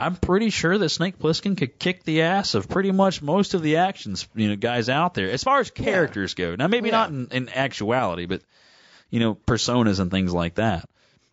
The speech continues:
Speaker 2: Yeah, I'm right there with you, man. I, I love the, the, the lore behind Snake Plissken as a character. I mean, he's a decorated, an incredibly decorated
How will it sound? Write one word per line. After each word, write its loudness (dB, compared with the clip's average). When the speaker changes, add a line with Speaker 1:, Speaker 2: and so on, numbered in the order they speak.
Speaker 2:
Yeah, 0
I'm -4
right 2
there -2
with 2
you, 0
man. 0
I, 0
I 0
love 0
the, 2
the, 2
the 0
lore 2
behind -2
Snake -4
Plissken 0
as -4
a -10
character. -2
I -4
mean, -2
he's -4
a 0
decorated, -2
an -2
incredibly -2
decorated -2